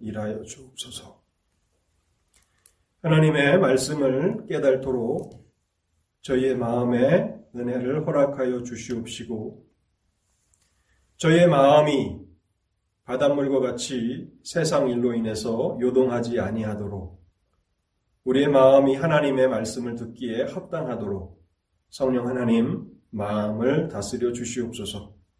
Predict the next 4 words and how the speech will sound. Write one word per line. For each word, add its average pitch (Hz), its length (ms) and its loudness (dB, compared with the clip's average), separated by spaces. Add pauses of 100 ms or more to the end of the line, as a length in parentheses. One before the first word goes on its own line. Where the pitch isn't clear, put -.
(500)
또한 135 240 6
생각이 156 800 2
분주하지 135 600 -2
않도록 123 920 -2